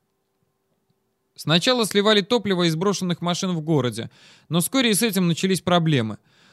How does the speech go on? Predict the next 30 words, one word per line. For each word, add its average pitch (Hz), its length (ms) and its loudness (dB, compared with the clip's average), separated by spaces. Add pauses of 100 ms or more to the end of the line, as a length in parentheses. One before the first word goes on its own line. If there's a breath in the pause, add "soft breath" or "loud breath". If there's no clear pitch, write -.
(180 soft breath)
Трудно 226 320 2
было 190 240 4
найти 190 320 0
хотя 190 320 0
бы 175 160 4
одну 185 220 0
с - 100 -6
непробитым 170 600 0
баком. 120 460 0 (380)
Не 170 160 2
они 220 240 4
одни 185 300 4
оказались 151 480 0
такими 147 360 -2
умными. 113 540 -2 (600 soft breath)
Те 233 120 2
же 214 100 2
склады 208 320 2
Г 196 100 0
С 196 140 0
М, 185 180 2
расположение 156 540 -2
которых 170 380 0
удалось 160 320 0
вспомнить 135 440 -2
общими 156 320 -4
усилиями, 170 540 0
все 190 240 0
оказались 160 460 0
заняты, 123 500 -2